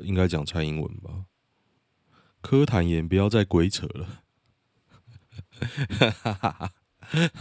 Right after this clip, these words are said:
哎，光他这一句话，我应该就会投他欸。我觉得实在太好笑了。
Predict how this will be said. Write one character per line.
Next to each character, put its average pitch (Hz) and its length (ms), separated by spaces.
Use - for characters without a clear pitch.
哎， 95 160
光 120 180
他 123 140
这 120 160
一 110 40
句 104 140
话， 107 100
我 85 120
应 90 80
该 90 140
就 92 80
会 90 40
投 80 240
他 85 100
欸。 71 280
我 82 80
觉 92 100
得 92 60
实 87 60
在 87 120
太 90 80
好 76 160
笑 - 180
了。 101 300